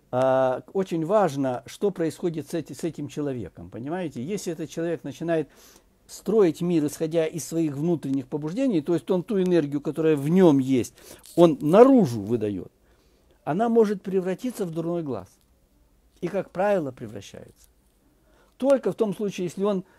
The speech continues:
извне берет мир и опускает в себя, и там его познает, тогда нет дурного глаза. Поэтому, даже если я не верю в дурной глаз, я могу не верить, там, я не знаю, <laughs> в молнию,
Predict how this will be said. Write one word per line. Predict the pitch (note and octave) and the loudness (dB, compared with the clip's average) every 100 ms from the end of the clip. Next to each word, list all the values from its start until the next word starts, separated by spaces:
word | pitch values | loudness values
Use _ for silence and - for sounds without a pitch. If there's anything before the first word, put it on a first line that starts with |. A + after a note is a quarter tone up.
| _ - | _ -4
извне | F#3 D#3+ G3 A3 F#3 | -2 0 0 2 4
берет | D#3 F3+ E3 E3+ | 4 4 4 2
мир | F#3 F3 D3 | 2 4 4
и | |
опускает | C#3 - - F3 D#3 C#3 | 0 -4 -6 2 2 0
в | - | -6
себя, | D#3+ G3+ B3 | 0 2 4
и | D#3+ | 4
там | - G3 D#3+ | 4 4 4
его | C3+ | 0
познает, | B2+ B2 C3 A2+ F#2+ - _ _ | -2 -6 -4 -6 -6 -12 _ _
тогда | A#2 B2 E3+ | -10 -4 -2
нет | G3 D#3 A#2+ | 0 -2 -4
дурного | G#2+ G2+ G2 G#2 | -8 -8 -12 -14
глаза. | - - _ _ _ _ _ - - _ | -18 -20 _ _ _ _ _ -20 -20 _
Поэтому, | F#3 A3 A#3+ A#3+ A3+ _ - | 0 0 2 0 0 _ -14
даже | C#3+ C4 A#3+ | 0 2 2
если | A#3+ A#3 A#3+ | 0 -4 -2
я | A#3 | -2
не | A#3 A3+ | -2 -2
верю | F3+ F3+ C#3+ | 0 2 2
в | A#2 | -2
дурной | A#2 G#2+ G#2 | -6 -8 -8
глаз, | G2 - | -8 -4
я | A3 | -2
могу | G#3 F#3+ | -2 -2
не | F#3+ D#3+ | -4 -2
верить, | F3+ E3+ B2+ | 0 0 -2
там, | C3 A#2+ | -4 -4
я | A#2+ | -4
не | B2 | -4
знаю, | B2+ A#2 F#2+ F2 F2+ G#2+ | -4 -6 -8 -12 -16 -12
<laughs> | F2 | -4
в | C3 A2+ | -2 -2
молнию, | C#3 D3 A#2 A2 A2 G#2 | 0 2 2 2 -2 -4